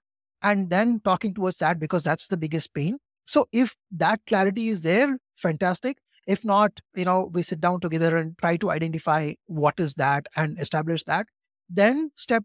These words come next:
two from my side would be, uh, to come up with, you know, two or three key content pillars.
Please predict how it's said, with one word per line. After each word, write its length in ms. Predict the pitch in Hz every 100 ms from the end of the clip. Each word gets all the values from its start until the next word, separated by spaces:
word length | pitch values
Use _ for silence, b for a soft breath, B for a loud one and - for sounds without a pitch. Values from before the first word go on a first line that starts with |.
| -
two 320 | 220 226 233
from 180 | - 190
my 180 | 180 185
side 320 | 196 180 175
would 160 | 165 151
be, 320 | 170 165 151
uh, 140 | 151
to 120 | 156
come 160 | 156 170
up 120 | 170 -
with, 300 | 160 - - _ _ _ _
you 80 | 202
know, 40 |
two 260 | 196 254 254 -
or 180 | 202 202 -
three 420 | 170 185 190 -
key 200 | - 208
content 500 | 180 175 170 196 180 -
pillars. 560 | 151 147 247 269 -